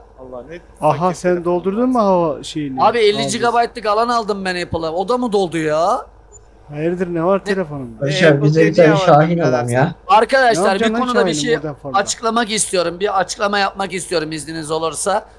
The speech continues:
Speaker 3: Farming Simulator yirmi üç videosu neden atmadım? Atacağım deyip. Bunu da canlı yayında söyledim de videoda söylemeyi unutmuşum.
Speaker 2: Hmm.
Speaker 3: Ya arkadaşlar, anlamadığım şey, telefonum benim iPhone on iki.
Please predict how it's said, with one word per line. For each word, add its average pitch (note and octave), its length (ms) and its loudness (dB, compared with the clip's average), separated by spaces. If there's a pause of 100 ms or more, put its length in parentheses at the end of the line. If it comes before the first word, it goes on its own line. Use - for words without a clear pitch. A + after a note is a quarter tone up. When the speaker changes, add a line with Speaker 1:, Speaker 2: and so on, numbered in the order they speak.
(220)
Speaker 3:
Farming A3+ 360 0
Simulator A3+ 500 -2
yirmi A3 320 -6
üç F#3+ 120 -10
videosu G#3+ 340 -4
neden G#3 220 -2
atmadım? D#3+ 480 -2
Atacağım F3 500 -2
deyip. C#3+ 220 -6 (380)
Bunu G#3+ 180 0
da G#3+ 200 2
canlı G#3 280 0
yayında A3 220 -2
söyledim A3 320 -2
de G3 100 -2
videoda G3+ 320 0
söylemeyi G#3 380 -2
unutmuşum. G3+ 540 -4 (260)
Speaker 2:
Hmm. C3+ 200 -12
Speaker 3:
Ya G3 180 6
arkadaşlar, G#3 640 2 (140)
anlamadığım G#3+ 640 0
şey, D#3 300 -4
telefonum G3 400 -2
benim G#3+ 160 -6 (520)
iPhone G#3 200 -2
on A3+ 60 -4
iki. G3+ 420 -4